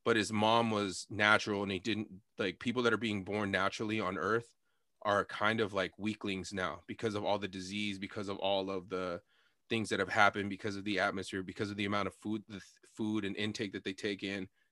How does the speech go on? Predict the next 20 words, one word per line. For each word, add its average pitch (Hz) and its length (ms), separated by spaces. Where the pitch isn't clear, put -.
They, 101 340
the, 101 140
the 101 360
babies 104 380
are 101 120
coming 104 300
out 101 180
with, 92 160
like, 92 200
diseases, 104 640
babies 95 260
are - 100
coming 95 240
out 95 260
crippled, 110 520
babies 98 240
are 95 60
coming 98 260
out, 92 180
whatever. 101 480